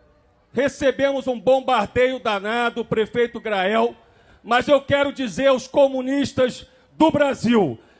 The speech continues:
sejam bem-vindos a Niterói!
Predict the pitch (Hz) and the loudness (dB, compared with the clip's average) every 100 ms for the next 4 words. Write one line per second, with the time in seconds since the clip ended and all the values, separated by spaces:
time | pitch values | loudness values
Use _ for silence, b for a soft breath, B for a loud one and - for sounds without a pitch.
0 | b - - 269 302 311 240 311 294 294 | b -16 -4 4 6 6 6 4 4 2
1 | 302 247 139 320 339 302 285 302 294 302 | 2 0 0 2 2 0 0 0 0 -2
2 | 302 311 285 311 320 339 320 269 202 139 | 0 2 6 8 10 8 6 2 -2 -6
3 | 101 | -12